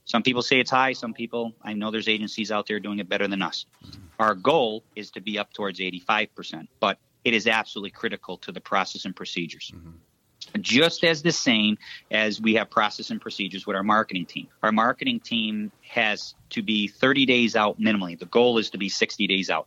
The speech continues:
Speaker 1: That means that all of our content that we are going to produce for February one better be done by January one.
Speaker 2: Mm-hmm.
Speaker 1: That doesn't mean that it's all scheduled.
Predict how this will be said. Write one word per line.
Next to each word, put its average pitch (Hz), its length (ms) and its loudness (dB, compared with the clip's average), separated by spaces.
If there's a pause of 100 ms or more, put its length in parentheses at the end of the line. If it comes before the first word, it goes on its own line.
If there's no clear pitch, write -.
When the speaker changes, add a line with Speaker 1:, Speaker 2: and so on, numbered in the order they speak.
Speaker 1:
That 131 260 2
means 147 380 4
that 107 240 2
all 123 260 4
of 127 140 0
our 127 160 4
content 131 640 0 (100)
that 120 220 0
we 120 200 4
are 143 120 6
going 131 360 0
to 139 120 -8
produce 123 520 -2
for - 160 -4
February 113 600 2
one 110 300 4
better 110 240 4
be 104 120 0
done 101 220 0
by 95 160 0
January 90 480 -2
one. 92 220 0 (200)
Speaker 2:
Mm-hmm. 87 320 -16
Speaker 1:
That 117 200 0
doesn't 139 340 0
mean 156 240 0
that 127 140 2
it's 117 120 -4
all 117 140 4
scheduled. 190 480 -2